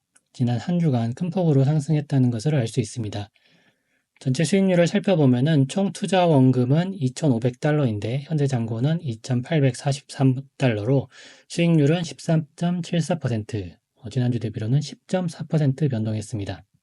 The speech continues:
수익 차트를 보시면은 지금 아주 크게 상승하는 모습을 보이고 있는데요. 어, 정말 이 올해 일 분기 내내 마이너스여가지고 이게 언제 회복하려나 좀 마음고생을 좀 했는데 이번에 많이 회복해서 정말 다행입니다.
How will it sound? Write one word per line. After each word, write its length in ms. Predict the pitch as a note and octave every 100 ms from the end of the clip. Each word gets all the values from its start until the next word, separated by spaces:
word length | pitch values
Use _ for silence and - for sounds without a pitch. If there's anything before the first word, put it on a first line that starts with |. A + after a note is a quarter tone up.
| _ _ _ _ _
수익 300 | G3 G3+ F3+
차트를 380 | F#3+ - F#3
보시면은 680 | C#3+ C3 C#3+ C3 C#3 D3+ A2
지금 840 | - A#2+ B2 A#2+ A#2+ A#2 A#2 A#2+ - _ _
아주 200 | - G#2+
크게 240 | - F#3 F#3+
상승하는 500 | G3 E3+ F3 D#3+ C#3
모습을 300 | A2+ C#3+ C3
보이고 260 | C3 B2+
있는데요. 520 | C3 A2 G#2+ A#2+ C3+ - _ - _ _ _
어, 300 | A2 A2 A2
정말 520 | - B2 B2 A2+ A#2 G#2+
이 360 | G#2 G2+ G#2 -
올해 640 | B2 A2+ A#2 A#2 A2 G#2 A2 _ _ _ _ _ _ -
일 160 | C#3+
분기 280 | F3+ F#3 D3
내내 420 | A2+ G#2+ A#2 G#2+ G2
마이너스여가지고 880 | A#2 C#3 C3+ - A#2 A2 G#2 C3+ B2
이게 120 | A2
언제 360 | G#2+ A2 B2 C#3
회복하려나 640 | D#3 E3 - D3+ B2+ A#2
좀 280 | B2+ A2+ A2
마음고생을 520 | A2 - D#3+ D#3 C#3
좀 160 | C3 F3
했는데 380 | F3 C#3 D#3
이번에 340 | B2 A2+ B2 B2
많이 240 | G#2 A#2+
회복해서 640 | D3+ F3+ F3+ D3 D3 C3 A2
정말 240 | B2 A2
다행입니다. 640 | B2 A#2+ A2+ G2 G2+ -